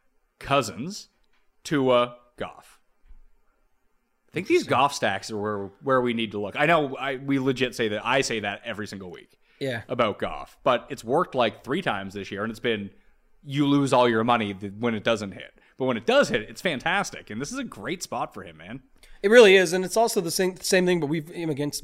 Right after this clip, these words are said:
Speaker 2: someone might be tuned in for the first time. We talked about a couple shows, at least this year, about the, I, I always compare it to college football. College football, you get a super flex in D F S. The reason everyone puts a quarterback in the super flex spot is because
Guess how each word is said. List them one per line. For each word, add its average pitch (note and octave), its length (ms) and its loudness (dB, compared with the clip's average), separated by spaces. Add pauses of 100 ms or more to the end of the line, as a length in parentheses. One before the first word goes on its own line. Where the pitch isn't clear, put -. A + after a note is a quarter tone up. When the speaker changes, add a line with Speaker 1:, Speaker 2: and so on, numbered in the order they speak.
Speaker 2:
someone C#3+ 300 -4
might C3+ 140 -4
be C3+ 40 -14
tuned C#3+ 200 -4
in C3+ 80 -6
for C3+ 80 -10
the B2 60 -10
first E3+ 220 -6
time. C3 120 -4
We C#3 80 -6
talked C#3+ 180 -2
about C3+ 100 -6
a - 40 -10
couple F3 320 -2
shows, C3 280 -6
at C3+ 60 -12
least C3+ 220 -6
this C3 160 -6
year, C#3+ 140 0
about C#3 280 -2
the, C3 300 -4 (440)
I, G3+ 220 8
I F#3+ 60 10
always F#3+ 180 8
compare D#3+ 200 0
it - 20 2
to D3+ 80 -12
college D3+ 320 0
football. - 320 -6
College D#3 240 0
football, E3 260 0
you D#3+ 60 0
get D3+ 100 -2
a D3 40 -4
super F3+ 260 -2
flex A2+ 340 -6
in D3 140 -6
D D3 100 -2
F C#3+ 80 -2
S. F3 240 2
The D3+ 100 -6
reason D#3+ 300 -2
everyone D#3+ 280 0
puts F3 160 -2
a D#3+ 40 -4
quarterback E3 500 6
in F3+ 120 0
the D#3 60 -2
super A3 220 0
flex D3 240 0
spot E3+ 320 2
is D#3 120 -2
because E3+ 360 4